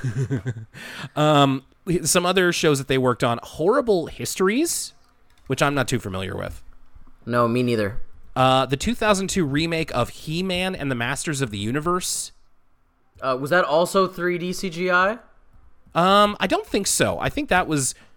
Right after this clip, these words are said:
Speaker 1: more traditionally animated.
Speaker 2: Oh,
Speaker 1: Uh,
Speaker 2: I've watched that show. I've watched that show.
Speaker 1: Okay. Uh, the Bratz cartoon.
Speaker 2: Oh, classic.
Speaker 1: Code Lyoko, which is the, uh, the French cartoon that's meant to look like anime.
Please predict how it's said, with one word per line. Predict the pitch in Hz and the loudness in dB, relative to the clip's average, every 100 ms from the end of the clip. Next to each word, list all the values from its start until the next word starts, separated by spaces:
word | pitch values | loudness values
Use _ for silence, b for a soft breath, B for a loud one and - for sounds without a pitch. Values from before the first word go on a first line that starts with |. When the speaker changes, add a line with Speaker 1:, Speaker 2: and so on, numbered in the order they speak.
| b | b
Speaker 1:
more | - 139 139 | -2 2 4
traditionally | 135 127 123 - 120 107 | 2 0 0 0 -2 -2
animated. | 98 95 92 92 92 | -2 -2 -2 -4 -2
Speaker 2:
Oh, | 220 302 339 339 294 | 2 6 6 6 6
Speaker 1:
Uh, | |
Speaker 2:
I've | 156 294 320 | 4 4 2
watched | 277 214 | 0 0
that | 196 147 | -2 -6
show. | - 147 | -6 -4
I've | 135 151 | -2 -4
watched | 143 - | -6 -8
that | 117 | -12
show. | - 92 90 - | -14 -18 -14 -6
Speaker 1:
Okay. | 113 95 85 b b b - | -2 -2 -4 b b b 2
Uh, | 135 135 | 4 4
the | 127 | 0
Bratz | 117 139 190 - | 0 0 0 -2
cartoon. | - 190 190 202 185 196 240 _ _ _ _ 107 | 0 0 0 0 0 0 -4 _ _ _ _ -16
Speaker 2:
Oh, | 92 _ - | -16 _ -20
classic. | - 143 165 - 110 _ _ _ _ _ - | 2 4 4 0 -14 _ _ _ _ _ -4
Speaker 1:
Code | - 170 196 | 4 6 4
Lyoko, | 185 170 135 135 160 180 202 277 - | 2 2 2 2 4 2 2 -2 -2
which | 151 147 | -2 2
is | 156 139 | 0 2
the, | 147 139 135 135 b b b - | 2 2 2 -2 b b b -2
uh, | 127 127 123 123 - - | 2 4 4 2 -2 -6
the | 131 | -4
French | - - 185 247 | -4 -2 -2 -2
cartoon | - 196 180 185 185 | 0 0 0 -2 0
that's | 165 143 - - | 0 -2 -4 -6
meant | 113 120 160 | -2 -2 -2
to | - | -4
look | 127 110 165 | 0 2 2
like | 185 185 | 0 -2
anime. | 165 190 185 196 226 | -2 -2 0 0 -2